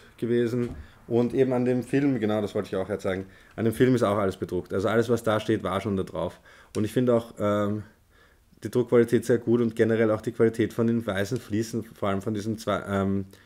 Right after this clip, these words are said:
diesen vier mal vier und dieser großen sechs mal sechs Fliese, die ist eigentlich ziemlich gut. Der Angriffspunkt von der sechs mal sechs Fliese ist halt in der Mitte, aber der ist im Vergleich zur Konkurrenz eigentlich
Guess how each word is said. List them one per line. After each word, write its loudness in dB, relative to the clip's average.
diesen -4
vier 2
mal 4
vier 2
und 0
dieser -2
großen -4
sechs -2
mal -2
sechs -2
Fliese, -4
die -6
ist -4
eigentlich -6
ziemlich -2
gut. 0
Der 0
Angriffspunkt -2
von -2
der 0
sechs -2
mal 0
sechs -2
Fliese -2
ist -4
halt 0
in -2
der 0
Mitte, 0
aber 0
der 2
ist -6
im 4
Vergleich 2
zur -2
Konkurrenz 0
eigentlich -2